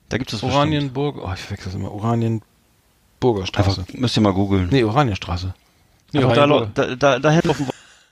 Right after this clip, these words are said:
Speaker 1: auch Touris auch hinlaufen und dann
Speaker 2: <laughs> Bei den
Speaker 1: klappt das
Speaker 2: Touris
Speaker 1: schon.
Speaker 2: hinterherlaufen. Nee, Modern Graphics, das ist super. Schöne, schöne Grüße an die Kollegen, immer sehr nett irgendwie und, ähm,
Speaker 1: Ja.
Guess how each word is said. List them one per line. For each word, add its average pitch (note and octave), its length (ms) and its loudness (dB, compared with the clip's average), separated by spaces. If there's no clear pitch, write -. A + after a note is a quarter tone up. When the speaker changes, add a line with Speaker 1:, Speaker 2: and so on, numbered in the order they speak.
Speaker 1:
auch C3 80 -2
Touris C3 260 -4
auch C3+ 140 2
hinlaufen C3+ 420 2
und A2 100 -6
dann G2+ 140 -6
Speaker 2:
<laughs> - 0 -
Bei C3 80 -6
den D3 80 -8
Speaker 1:
klappt G3+ 600 0
das - 80 -2
Speaker 2:
Touris G#3+ 180 2
Speaker 1:
schon. A#2+ 140 4
Speaker 2:
hinterherlaufen. - 520 -2
Nee, D#3 240 6
Modern D#3+ 280 6
Graphics, D3+ 360 2
das D#3 80 -4
ist C#3 60 -4
super. B2 400 0
Schöne, B2+ 200 -6
schöne C#3+ 220 -6
Grüße C#3 260 -6
an A#2+ 180 -4
die A#2 180 -4
Kollegen, D3 300 2
immer C3+ 120 4
sehr C3 140 4
nett C#3+ 200 0
irgendwie D3+ 340 -2
und, C3+ 200 -4
ähm, C3 140 -4
Speaker 1:
Ja. E2+ 260 4